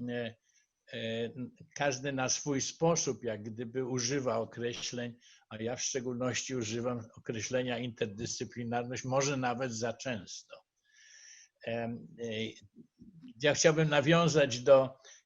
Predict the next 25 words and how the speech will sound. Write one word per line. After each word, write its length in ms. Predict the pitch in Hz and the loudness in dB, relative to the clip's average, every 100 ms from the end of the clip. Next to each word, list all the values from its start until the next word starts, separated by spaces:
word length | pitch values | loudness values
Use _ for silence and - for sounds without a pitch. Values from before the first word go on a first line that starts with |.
| _ | _
e, 400 | 123 120 117 110 | 2 4 4 2
e, 220 | 127 117 113 | 0 0 0
do 360 | 117 131 123 120 131 - 110 113 113 117 - 110 | -2 0 -2 -6 -20 -20 -20 -18 -18 -18 -20 -20
tego 380 | - 120 120 117 | -12 -8 -4 -4
ostatniego 840 | 123 - 135 - 156 151 135 117 107 | -4 -4 -4 -2 -4 -2 -2 -4 -8
aspektu, 600 | - - 131 123 - 113 | -12 -4 -2 -2 -8 -14
który 320 | - 117 110 | -10 -8 -6
poruszył 680 | 107 120 135 135 - 117 110 | 0 0 2 -2 -2 -6 -6
pan, 220 | 110 104 - - - - _ - | -6 -8 -12 -20 -20 -20 _ -8
e, 40 | 113 113 | -6 -4
e, 200 | 120 - - _ | -4 -6 -14 _
pan 160 | 123 120 | -2 4
Jakub, 460 | 131 110 - 131 | 4 4 -2 -4
tak 240 | - 117 - | -4 -4 -4
mówię, 420 | 117 113 107 107 | -4 -4 -4 -6
ponieważ 540 | - 110 110 107 101 | -6 -8 -8 -6 -6
tak 300 | - 117 - | -4 -6 -6
zawsze 380 | 110 113 - 117 | -4 -2 -2 -4
mówiłem 540 | 104 110 127 107 92 92 | -2 -2 -2 -2 -4 -8
do 120 | - | -12
pana 320 | - - - | -12 -16 -14
profesora, 720 | - 80 113 110 107 104 120 - - - - - - | -12 -12 -8 -4 -2 0 -2 -4 -16 -16 -16 -18 -4
e, 40 | 123 | 2
e, 260 | 120 120 123 - 117 117 110 117 | 4 4 0 -8 -4 -4 -4 -6
mianowicie, 840 | 123 120 123 123 143 160 143 135 | -6 -4 -6 -6 0 4 6 4